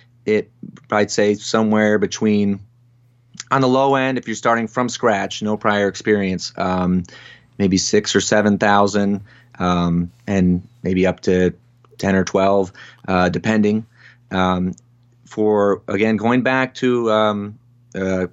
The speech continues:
the club type, which there's certainly pros and cons to clubs versus commercial operations. Um, but if, if, if it was me today and I'm thirteen, fourteen years old, sixteen years old, um, I would, and I'm trying to do it affordably,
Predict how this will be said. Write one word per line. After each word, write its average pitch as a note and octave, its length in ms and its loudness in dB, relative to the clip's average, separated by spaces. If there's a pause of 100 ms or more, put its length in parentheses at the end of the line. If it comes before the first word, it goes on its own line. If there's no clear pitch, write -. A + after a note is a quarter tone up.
(140)
the F#2+ 140 2
club D3 480 0 (220)
type, G2 300 0
which G#2+ 200 0
there's B2+ 160 -2
certainly C#3+ 180 0
pros A#2+ 280 0
and A#2+ 80 -4
cons G#2 320 2
to G#2 80 -2
clubs G#2 360 0
versus F#2+ 460 -2 (200)
commercial G#2+ 400 0
operations. F#2 720 0 (400)
Um, F2+ 360 0 (280)
but F#2 160 0
if, F2+ 240 -2 (240)
if, F#2+ 220 -6
if - 140 -4
it - 20 2
was G2 140 2
me B2+ 240 2
today B2 480 2
and G2 80 -2
I'm A2 280 0 (460)
thirteen, A2+ 380 -2
fourteen A2 400 0
years G#2+ 240 0
old, G#2+ 420 2
sixteen - 380 -2
years G#2 200 2
old, G2+ 380 0 (420)
um, F#2 480 0 (140)
I G#2 180 2
would, G2+ 460 0
and F#2 140 -4
I'm F2+ 60 -2
trying A2 280 2
to G#2+ 60 0
do G#2+ 180 2
it A2 160 -2 (260)
affordably, B2 760 0